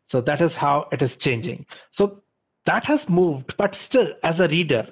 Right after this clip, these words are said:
if I, uh, that is something which I talked more about the market.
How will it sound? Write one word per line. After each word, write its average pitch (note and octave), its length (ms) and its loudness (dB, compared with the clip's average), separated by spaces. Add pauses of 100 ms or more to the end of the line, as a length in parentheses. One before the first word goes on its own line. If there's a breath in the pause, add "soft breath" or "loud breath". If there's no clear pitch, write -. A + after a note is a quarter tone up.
if - 160 -4
I, D3+ 200 0
uh, C#3+ 260 -2 (200)
that E3+ 240 0
is F3+ 80 0
something E3 260 0
which D#3+ 160 0
I D3 80 2
talked C#3+ 300 -2
more D#3+ 180 2
about C3 220 -2
the C3 80 -2
market. B2 440 -2